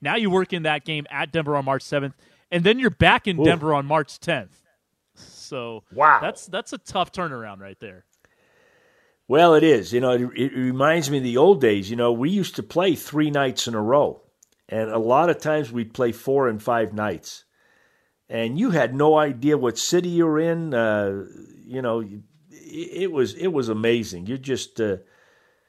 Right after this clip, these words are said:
Speaker 2: you're just chugging along trying to get through it. And, you know, we used to call these days the dog days. Between the holidays and the All-Star break, uh, you're kinda just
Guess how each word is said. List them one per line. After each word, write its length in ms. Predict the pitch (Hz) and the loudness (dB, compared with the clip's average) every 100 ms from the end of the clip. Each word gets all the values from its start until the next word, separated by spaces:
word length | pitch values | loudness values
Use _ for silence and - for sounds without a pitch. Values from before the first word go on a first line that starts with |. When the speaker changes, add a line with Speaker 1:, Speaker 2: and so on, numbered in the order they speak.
| _ | _
Speaker 2:
you're 120 | 143 | -4
just 220 | 151 110 - _ - | -2 -4 -8 _ -14
chugging 480 | - - 165 151 139 | -2 2 4 4 2
along 480 | 131 135 120 107 | 2 2 2 -2
trying 300 | 95 131 131 | -4 -2 0
to 60 | 123 | -2
get 260 | 107 131 131 | -4 -4 -4
through 240 | 117 98 | -4 -2
it. 120 | 98 | -2
And, 220 | 113 110 107 _ _ _ | -6 -12 -16 _ _ _
you 100 | 170 | 0
know, 140 | 165 156 | 2 4
we 160 | 160 | 4
used 200 | 208 208 | 2 0
to 60 | 165 | -4
call 340 | - 160 160 | 0 4 4
these 240 | 151 139 117 | 4 -2 -6
days 420 | 120 139 139 117 | -2 0 2 -2
the 100 | 120 | -6
dog 460 | 101 123 135 123 101 | 0 4 6 4 0
days. 320 | 95 90 78 | -2 -2 -6
Between 680 | - 95 - 160 170 160 131 - | -12 -14 -6 -4 -2 -4 -6 -4
the 120 | 110 | -2
holidays 880 | 135 160 147 117 104 98 92 90 - - | 4 4 6 2 0 -2 -2 -8 -14 -10
and 160 | 107 104 | -8 -4
the 100 | 104 | 2
All-Star 520 | 117 110 - 98 80 | 2 2 -4 -8 -8
break, 420 | - 85 71 _ - | -10 -14 -14 _ -20
uh, 60 | 92 | -16
you're 240 | 87 107 107 | -12 -12 -12
kinda 380 | - 143 139 | -6 -4 -4
just 340 | 107 117 - | -4 -4 -4